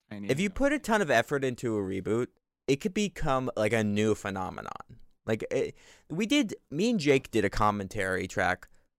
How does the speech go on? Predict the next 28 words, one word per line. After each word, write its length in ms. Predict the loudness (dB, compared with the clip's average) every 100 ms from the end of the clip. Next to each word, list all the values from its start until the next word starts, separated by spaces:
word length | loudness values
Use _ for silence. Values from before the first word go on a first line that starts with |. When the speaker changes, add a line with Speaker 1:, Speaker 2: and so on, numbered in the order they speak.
| _
Speaker 2:
for 80 | -4
two, 460 | -4 -4 -2 0
the 100 | -2
first 380 | -2 -2 -2 -6
two 320 | -4 -2 4
episodes 400 | 4 2 -2 -4
of 60 | -4
She-Ra 280 | -4 -2 -2
because 280 | -2 -6 -4
he 120 | -4
hadn't 420 | -2 -2 -2 -6
seen 260 | -10 -10 -14
it. 240 | -18 -20 -20 _ _ _ _ _ _ _ _ _ _ _ _ _ _ _ _ 4
<laughs> 360 | 4 2 -4 -4 2
And 320 | 6 6 4 -2 -14 -16 -20 -16
fuck 480 | -16 0 2 2 0
you, 220 | 0 2 4
Matt. 320 | 2 0 -4 -10 _ _ _ _ _ _ _
You 60 | -4
can't 100 | -2
Speaker 1:
Mm-hmm, 100 | 2
Speaker 2:
put 140 | 2 2
this 80 | 2
Speaker 1:
yeah, 40 | 2
Speaker 2:
stuff 200 | 0 0
Speaker 1:
uh-huh. 80 | -4
Speaker 2:
on. 80 | -8 -18 _ _ _ _ _ _ _ _ -20 -14
Y-, 120 | -14